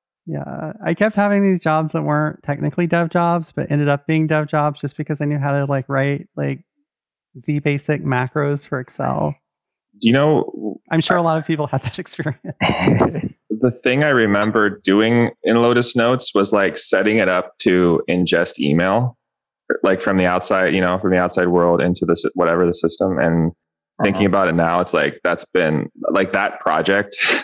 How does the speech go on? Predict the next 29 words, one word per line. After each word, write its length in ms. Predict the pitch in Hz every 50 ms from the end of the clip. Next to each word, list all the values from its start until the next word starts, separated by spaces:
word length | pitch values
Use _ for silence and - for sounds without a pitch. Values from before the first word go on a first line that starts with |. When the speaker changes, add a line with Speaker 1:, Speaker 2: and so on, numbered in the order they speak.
| - _ _
Speaker 2:
<laughs> 400 | _ _ _ _ _ _ _ -
I've 220 | 87 90 90 87
done 220 | 101 92 90 87
over 340 | - - 90 90 87 90 90 87
and 100 | 85 -
over 360 | 71 85 85 87 90 90 85
and 80 | 80
over 400 | 78 82 85 85 92 92 90 92 90
<laughs> 140 | - - 107
since 200 | 92 92 - -
then, 180 | 104 104 107 104
and 100 | 92 90
I'm, 120 | 87 90
like, 160 | 90 85 85
Speaker 1:
It's 80 | - - -
Speaker 2:
still 180 | 196 196 82 87
doing 280 | 95 101 101 104 104 110
that 160 | 113 117 -
Speaker 1:
Basecamp. 40 | 139
Speaker 2:
project, 520 | 131 120 113 110 107 120 117 117 127 - 202
Speaker 1:
It's 60 | 190
Speaker 2:
like, 200 | 208 185 185 185
Speaker 1:
Basecamp 160 | 247 233 214 226
all 120 | 220 220
over 200 | 240 254 262 247
again. 320 | 226 214 202 185 180 170 -
Speaker 2:
<laughs> 60 | 180
it's 200 | 180 151 - - 220
Speaker 1:
Oh, 460 | 240 - - - - - 254 240